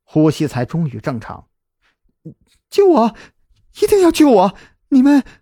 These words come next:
你们要什么我都给你们，多少钱我都有。”“好了，现在别说这些没用的了，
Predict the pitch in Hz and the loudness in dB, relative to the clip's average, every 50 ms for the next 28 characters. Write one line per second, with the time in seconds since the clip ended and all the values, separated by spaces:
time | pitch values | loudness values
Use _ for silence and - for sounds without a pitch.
0 | _ _ _ _ 359 330 320 359 349 349 277 226 - 392 359 349 349 330 277 277 | _ _ _ _ -2 0 2 4 4 2 2 2 0 2 2 4 2 4 2 0
1 | 269 240 240 240 262 240 202 208 214 214 - - _ _ _ _ _ - 392 403 | 0 2 0 2 2 2 2 2 0 0 -4 -14 _ _ _ _ _ 0 0 2
2 | - 349 233 - 214 233 240 240 226 254 254 220 180 180 180 - _ _ _ _ | 2 0 0 2 2 2 2 2 2 2 2 2 2 0 -2 -6 _ _ _ _
3 | _ _ _ _ _ _ _ _ _ _ _ _ _ _ _ _ _ _ _ _ | _ _ _ _ _ _ _ _ _ _ _ _ _ _ _ _ _ _ _ _
4 | _ _ _ - 120 143 117 - - _ _ _ _ _ _ _ _ _ _ _ | _ _ _ -6 -4 -4 -4 -6 -10 _ _ _ _ _ _ _ _ _ _ _
5 | _ _ _ - - 135 131 139 143 139 120 95 - _ - 123 143 - 175 156 | _ _ _ -6 -4 -2 -2 0 -2 -2 -2 -6 -10 _ -10 -8 -6 -4 -2 -2
6 | 143 120 98 131 113 113 139 151 139 123 107 101 101 - | -2 -2 -4 -6 -6 -4 -4 -4 -4 -6 -8 -10 -14 -16